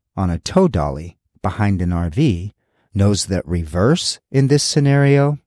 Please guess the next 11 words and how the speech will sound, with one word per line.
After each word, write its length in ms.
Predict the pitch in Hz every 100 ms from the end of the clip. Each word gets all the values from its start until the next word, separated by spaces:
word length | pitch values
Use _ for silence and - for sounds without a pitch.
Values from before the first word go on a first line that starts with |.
| _ _ _ _ _
well, 140 | 135 180
it's 280 | 262 -
tricky 420 | - - 165 123 98
enough 560 | 92 98 50 - - _ _
when 160 | 107 95
attempting 500 | 92 117 107 104 98
even 240 | 92 90
just 300 | 87 87 -
a 60 | 87
few 260 | - 85
feet, 480 | 80 - 185 - -